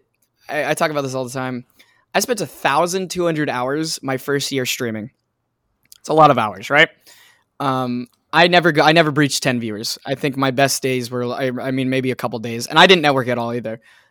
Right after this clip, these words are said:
Um, I didn't even know what rating was. I just played, and I was, like, diamond, you know, and I was just playing the game, and my friends would watch me.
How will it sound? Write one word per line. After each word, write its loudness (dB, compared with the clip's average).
Um, -4
I 4
didn't 4
even 2
know 4
what 0
rating 4
was. -10
I 2
just -8
played, 6
and 2
I 10
was, 8
like, 6
diamond, 2
you -4
know, 0
and -4
I -2
was -2
just -8
playing 0
the 0
game, 2
and -10
my -12
friends -12
would -14
watch -10
me. -20